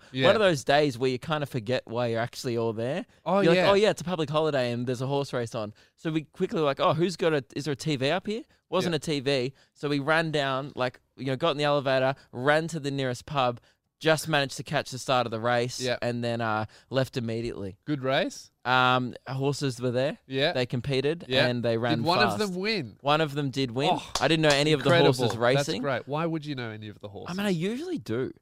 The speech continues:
Speaker 2: I know some of the jockeys. I know
Speaker 1: Actually,
Speaker 2: Damien
Speaker 1: yeah, I felt
Speaker 2: Oliver
Speaker 1: like this
Speaker 2: and
Speaker 1: year,
Speaker 2: Craig Williams.
Speaker 1: this year
Speaker 2: He
Speaker 1: was
Speaker 2: won it.
Speaker 1: actually the lowest attendance, uh, in a long time. It was down twenty percent from last year. I think
Speaker 2: 'Cause
Speaker 1: all
Speaker 2: of the
Speaker 1: those
Speaker 2: weather?
Speaker 1: tweets from people who do fuck all, uh, have really actually doing something.
Speaker 2: Oh, as in people don't wanna support spring carnival anymore?
Speaker 1: I think so.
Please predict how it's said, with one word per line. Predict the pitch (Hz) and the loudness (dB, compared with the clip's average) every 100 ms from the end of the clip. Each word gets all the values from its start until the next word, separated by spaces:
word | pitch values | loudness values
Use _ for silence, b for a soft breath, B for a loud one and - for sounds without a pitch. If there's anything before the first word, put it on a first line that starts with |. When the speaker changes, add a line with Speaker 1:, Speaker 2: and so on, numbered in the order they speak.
| _ | _
Speaker 2:
I | 143 | 2
know | 190 | 2
some | 214 240 | 2 0
of | 156 | 0
the | |
jockeys. | 98 120 123 101 110 | 2 0 0 -6 -6
I | - | -2
know | 127 127 | 0 2
Speaker 1:
Actually, | 269 269 302 | 2 2 2
Speaker 2:
Damien | 294 294 233 | 4 6 6
Speaker 1:
yeah, | |
I | 233 | 6
felt | 262 | 6
Speaker 2:
Oliver | - | 6
Speaker 1:
like | - 170 | 4 2
this | 190 220 | 0 0
Speaker 2:
and | 123 | 0
Speaker 1:
year, | 185 | 2
Speaker 2:
Craig | 131 127 165 | 4 4 2
Williams. | 117 113 95 - - | 0 -2 -6 -10 0
Speaker 1:
this | 233 - | 0 2
year | 233 170 190 | 2 2 2
Speaker 2:
He | |
Speaker 1:
was | 180 113 | 2 0
Speaker 2:
won | |
it. | - | 0
Speaker 1:
actually | 170 - 165 | -4 -4 -4
the | 147 | -4
lowest | 143 143 151 151 139 | -2 -2 -2 -4 -8
attendance, | - 147 127 113 - - | -8 -8 -8 -12 -14 -12
uh, | 107 110 - | -8 -8 -8
in | 120 | -10
a | |
long | 113 120 120 | -6 -6 -6
time. | 110 123 110 | -8 -8 -8
It | 95 | -8
was | 117 | -10
down | - 127 120 | -6 -6 -6
twenty | 120 120 120 | -10 -12 -12
percent | 107 101 120 - | -12 -10 -12 -12
from | 104 | -12
last | 98 104 - | -10 -10 -12
year. | 113 90 - _ _ | -12 -12 -16 _ _
I | |
think | 123 139 | -10 -4
Speaker 2:
'Cause | 139 | -2
Speaker 1:
all | 123 | 0
Speaker 2:
of | 113 | 0
the | 104 | 0
Speaker 1:
those | 131 | 0
Speaker 2:
weather? | 127 | 0
Speaker 1:
tweets | 127 - | -2 -4
from | 135 113 | -12 -10
people | 120 117 107 | -10 -8 -10
who | 104 | -10
do | 110 104 | -10 -10
fuck | - 104 - | -10 -10 -6
all, | 110 101 - | -6 -6 -8
uh, | 104 101 98 | -8 -6 -6
have | 98 | -8
really | 104 104 98 | -8 -6 -6
actually | 107 - 104 | -6 -8 -10
doing | 104 107 | -10 -10
something. | 117 - 95 85 _ _ _ _ _ | -14 -14 -14 -16 _ _ _ _ _
Speaker 2:
Oh, | 143 127 | 2 4
as | 117 | 4
in | 127 | 0
people | 127 120 | 0 0
don't | 117 | 0
wanna | 117 | -2
support | 117 120 107 - | -4 -4 -4 -4
spring | - 107 107 | -8 -8 -6
carnival | 110 107 104 | -6 -6 -8
anymore? | 95 208 | -8 -6
Speaker 1:
I | |
think | 330 392 | -6 -6
so. | - 131 165 | -4 -4 -4